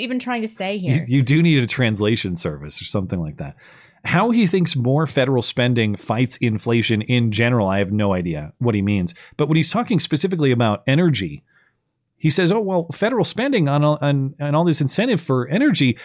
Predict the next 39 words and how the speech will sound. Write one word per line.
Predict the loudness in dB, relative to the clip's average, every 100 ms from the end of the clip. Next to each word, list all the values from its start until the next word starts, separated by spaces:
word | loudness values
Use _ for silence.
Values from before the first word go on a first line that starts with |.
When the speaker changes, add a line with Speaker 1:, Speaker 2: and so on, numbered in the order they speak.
| -4
Speaker 2:
that's | 0 2
gonna | 2
mean | 4 2
increased | 2 2 2 0 0
energy | 2 2
supply, | 0 -2 0 2
which | 2 0
is | 0
gonna | 2
mean | 2
lower | 2 2 2 2
energy | 0 0 -2
costs, | -4 0 0 0
which | -2 -4
is | -2
gonna | -2
help | 0 -2 -4 -20 -20 _
fight | -2 2 2
inflation | 2 2 2 4 2
because | 2 0 -2 0
energy | 2 2 0
costs | -2 -2 0 -2
are | -2
behind | 0 0
a | 0
lot | 0 0
of |
the | 0
inflation." | -2 0 0 -2 -6 -20 -8 -4
Yeah, |
but | -2 0
what's | 0 2
the | 0 2
energy | 4 4 4
Speaker 1:
But | 2
Speaker 2:
that's | 0
driving | 0 2 4 2
the | 2
costs? | 0 0 2 0 0